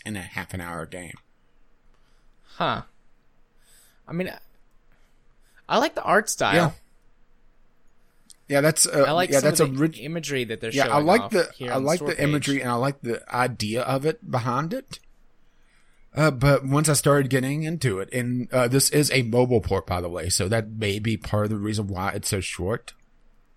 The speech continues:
Speaker 1: And also why it has such an odd control scheme, which I haven't even touched on. Uh,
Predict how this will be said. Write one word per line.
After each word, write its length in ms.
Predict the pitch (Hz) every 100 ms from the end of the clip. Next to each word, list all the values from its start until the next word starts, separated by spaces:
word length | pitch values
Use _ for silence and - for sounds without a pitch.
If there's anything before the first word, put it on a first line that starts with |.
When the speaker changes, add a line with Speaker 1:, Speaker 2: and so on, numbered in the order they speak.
| - - _
Speaker 1:
And 140 | 113 113
also 300 | 117 123 113
why 260 | 107 104
it 40 | 98
has 160 | 113
such 180 | 113 -
an 80 | 95 -
odd 420 | 104 87 98 92 -
control 360 | 98 101 90
scheme, 280 | 85 104 110
which 160 | 104 -
I 140 | 101
haven't 120 | 101
even 200 | 92 85 -
touched 380 | - 120 - -
on. 320 | 69 69 101 _ _ _ _ _ _ _ _ - _ _ _ _ _ _ _ _ _
Uh, 340 | 151 151 143